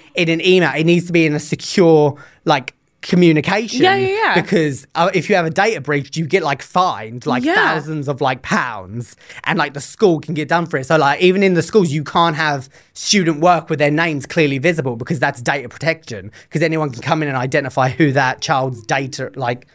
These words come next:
Speaker 1: what the data represents,
Speaker 2: Yeah.
Speaker 1: basically. So because of that, like, the
Speaker 2: You
Speaker 1: way
Speaker 2: didn't
Speaker 1: it's
Speaker 2: get
Speaker 1: set up,
Speaker 2: anyone
Speaker 1: you don't
Speaker 2: asking.
Speaker 1: get nearly as much communication as you do here.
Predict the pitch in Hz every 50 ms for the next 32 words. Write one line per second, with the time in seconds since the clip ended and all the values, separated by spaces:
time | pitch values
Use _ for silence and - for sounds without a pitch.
0 | _ _ _ 156 151 131 143 127 160 143 143 127 127 131 131 131 147 127 135 170
1 | 160 160 - 247 240 302 370 466 480 392 269 185 180 190 - 85 117 - - _
2 | _ _ _ _ - - - 190 165 156 151 151 160 170 - 156 160 160 - 220
3 | 226 226 180 151 180 220 208 180 165 147 151 151 - _ _ _ _ _ _ _
4 | _ _ - 190 226 - - - - 262 320 302 262 - 247 226 226 - - 262
5 | 226 233 302 311 269 202 196 254 262 269 - - 285 392 440 381 294 294 311 294
6 | 269 330 285 285 - 247 254 294 247 233 339 311 240 226 233 226 240 277 285 294
7 | 285 285 285 285 294 294 294 277 254 - - - 294 285 233 226 220 208 - 294
8 | 220 247 220 262 220 180 170 160 185 165 151 196 190 190 220 226 233 226 208 156
9 | 120 113 107 113 117